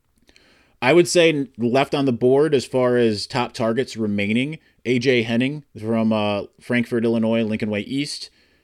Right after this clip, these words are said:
the wide receiver. I'd say he's probably top target left on the board. Michigan's had him as one of the top, I'd say, five targets on the board,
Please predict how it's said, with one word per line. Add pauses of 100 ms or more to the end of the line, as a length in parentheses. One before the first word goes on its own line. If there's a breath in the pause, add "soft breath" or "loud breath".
(120)
the
wide
receiver.
I'd
say
he's
probably
top
target
left
on
the
board.
Michigan's
had
him
as
one
of
the
top,
I'd
say,
five
targets
on
the
board,